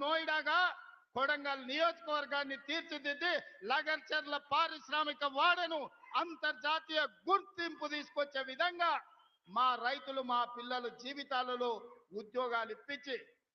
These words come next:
వాళ్ళకు విద్యనే కాదు, మా పరిశ్రమల్లో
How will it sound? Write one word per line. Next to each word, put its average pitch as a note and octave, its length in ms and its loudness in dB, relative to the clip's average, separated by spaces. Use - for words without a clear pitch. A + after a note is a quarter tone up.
వాళ్ళకు C4 340 0
విద్యనే D4+ 460 -2
కాదు, D#4+ 340 2
మా A3 180 2
పరిశ్రమల్లో C4 720 2